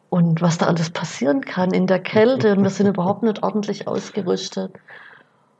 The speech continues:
Und dann meine zwei Beschützer natürlich, die haben dann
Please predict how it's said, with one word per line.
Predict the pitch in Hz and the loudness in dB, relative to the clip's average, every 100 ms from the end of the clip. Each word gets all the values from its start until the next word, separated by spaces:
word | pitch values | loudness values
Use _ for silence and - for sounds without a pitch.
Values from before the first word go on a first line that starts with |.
| _ - | _ 2
Und | 196 185 | 4 6
dann | 185 196 185 | 4 4 4
meine | 165 180 175 | 4 2 -2
zwei | - - 160 165 | -4 2 4 4
Beschützer | 165 156 196 196 - 196 185 | 2 -2 -2 -4 -2 2 2
natürlich, | 175 165 - 170 160 165 160 | 0 -4 -4 -2 0 -2 -4
die | 165 143 | -8 -8
haben | 147 160 | -8 -8
dann | 160 165 165 160 160 135 | -8 -8 -6 -6 -8 -12